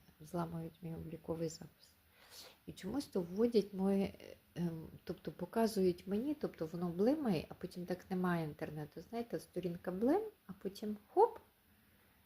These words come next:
немає інтернету, тобто змінити нічого неможливо. І, е, ввели мені, видно, якийсь комп'ютер до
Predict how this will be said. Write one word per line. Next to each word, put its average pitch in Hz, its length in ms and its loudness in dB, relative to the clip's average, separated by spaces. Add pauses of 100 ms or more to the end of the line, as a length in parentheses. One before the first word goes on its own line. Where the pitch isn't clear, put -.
(160)
немає 359 340 6
інтернету, 214 720 0
тобто 180 240 -2
змінити 214 540 0
нічого 175 400 -4
неможливо. 220 720 2 (100)
І, 185 240 2
е, 180 160 0 (720)
ввели 220 400 6
мені, 185 540 0 (500)
видно, 180 220 0
якийсь 175 280 -2
комп'ютер 185 640 -4
до 170 560 -2